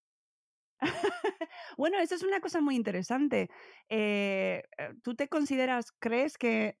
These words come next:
sabemos realmente lo que nos espera? Y además lo dices en el libro. <coughs> Perdón, <clears throat> lo dices en el libro, ¿no? Que hay muchas cosas de las, del embarazo, del parto, de las cuales no tenemos ni idea, ¿no? Que tú dices, hay muchas cosas que dan cosita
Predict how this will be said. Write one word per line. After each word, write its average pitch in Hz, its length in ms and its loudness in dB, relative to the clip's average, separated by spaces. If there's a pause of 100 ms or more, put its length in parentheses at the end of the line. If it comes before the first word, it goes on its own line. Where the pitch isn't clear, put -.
sabemos 214 680 0
realmente 208 580 2
lo 226 160 0
que 208 180 -2
nos 196 160 -2
espera? 214 380 -2
Y 226 80 0
además 226 240 2
lo 247 80 2
dices 254 260 0
en 226 100 4
el 220 100 2
libro. 226 260 -2 (760)
<coughs> 233 340 -2
Perdón, 214 340 -2
<clears throat> 233 280 0
lo 226 80 2
dices 254 240 0
en 262 100 4
el 226 100 2
libro, 233 240 2
¿no? 269 160 2
Que 226 220 -2 (460)
hay 240 160 0
muchas 254 280 0
cosas 254 320 0
de 247 80 2
las, 233 240 0
del 226 220 0
embarazo, 226 840 2
del 175 140 -4
parto, 220 640 0
de 202 160 -6
las 208 180 -2
cuales 214 420 -2 (260)
no 214 160 4
tenemos 247 360 2
ni 202 180 2
idea, 254 260 2
¿no? 240 160 4
Que 233 120 -2
tú 208 120 -2
dices, 208 340 -2 (380)
hay 233 100 0
muchas 262 220 0
cosas 285 240 -4
que 233 100 0
dan 254 180 -2
cosita 294 500 0